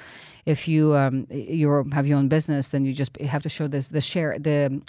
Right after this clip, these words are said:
uh, certificate, um, uh, the share certificate showing that you're actually the shareholder,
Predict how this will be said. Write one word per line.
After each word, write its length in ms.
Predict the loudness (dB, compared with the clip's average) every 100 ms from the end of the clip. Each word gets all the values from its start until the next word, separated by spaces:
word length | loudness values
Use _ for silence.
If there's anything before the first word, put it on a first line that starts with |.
| -6
uh, 80 | -4
certificate, 840 | -2 -2 -2 -4 -4 -4 -4 -2
um, 360 | -2 -2 -6 -6
uh, 120 | -4 -2
the 120 | 0
share 160 | 0
certificate 540 | 0 -2 -6 -6 -8 -8
showing 320 | -4 -2 -2
that 160 | -4 -6
you're 100 | -6
actually 340 | -6 -6 -8
the 120 | -8
shareholder, 680 | -6 -6 -4 -4 -6 -6